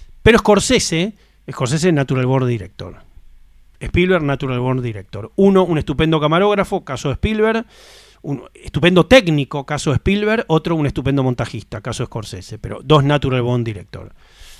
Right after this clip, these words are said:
De Palma, natural born director. Pero hay otros que no, hay otros que tienen, pero que no, esto no quiere decir que sean mejores ni peores. Estoy hablando del vínculo que tienen directamente con la profesión, ¿eh? No tiene nada que ver.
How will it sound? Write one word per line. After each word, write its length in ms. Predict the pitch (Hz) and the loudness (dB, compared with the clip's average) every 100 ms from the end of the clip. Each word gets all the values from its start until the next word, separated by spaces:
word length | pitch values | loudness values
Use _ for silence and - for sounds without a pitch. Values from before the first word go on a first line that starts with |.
| - _ _ _ - | -20 _ _ _ -4
De 120 | 147 | 4
Palma, 360 | 165 139 117 117 | 6 6 4 -4
natural 340 | 135 135 131 | -4 -4 -4
born 200 | 127 123 | -4 -4
director. 520 | 120 110 - - 82 - - - - - - - _ _ _ _ _ _ | -6 -10 -14 -18 -18 -20 -20 -20 -20 -20 -20 -20 _ _ _ _ _ _
Pero 460 | - 190 214 226 - - _ _ _ _ _ - | 6 6 4 -2 -6 -16 _ _ _ _ _ -4
hay 200 | 147 170 | 4 4
otros 280 | 214 208 | 4 0
que 120 | - 190 | 2 4
no, 220 | 214 127 | 4 4
hay 120 | 147 | 0
otros 220 | 175 196 | 0 -2
que 100 | - | -4
tienen, 540 | 147 185 208 214 220 - _ | -4 -2 0 -2 -4 -10 _
pero 220 | - - 120 | -14 -10 -4
que 60 | |
no, 100 | 202 | -2
esto 240 | 185 - 175 | -2 -2 -2
no 80 | |
quiere 80 | 127 | -2
decir 160 | 120 131 | -4 -6
que 80 | 117 | -6
sean 200 | 131 123 | -6 -6
mejores 320 | 113 143 131 | -6 -4 -4
ni 80 | 113 | -4
peores. 400 | 127 147 117 113 | -4 -4 -4 -8
Estoy 200 | 113 139 | -6 -4
hablando 300 | 143 147 139 | -2 -2 -2
del 120 | 127 | -2
vínculo 500 | 147 151 143 143 131 | -2 -2 -2 -4 -4
que 120 | 120 | -6
tienen 320 | 127 135 135 | -6 -4 -4
directamente 560 | 123 127 131 127 131 131 | -4 -8 -6 -4 -4 -4
con 120 | 120 | -4
la 100 | 117 | -4
profesión, 520 | 120 113 113 127 95 | -6 -8 -8 -8 -8
¿eh? 80 | 104 | -8
No 100 | 117 | -8
tiene 180 | 113 120 | -8 -8
nada 120 | 120 | -10
que 100 | 95 | -12
ver. 220 | 87 87 | -16 -18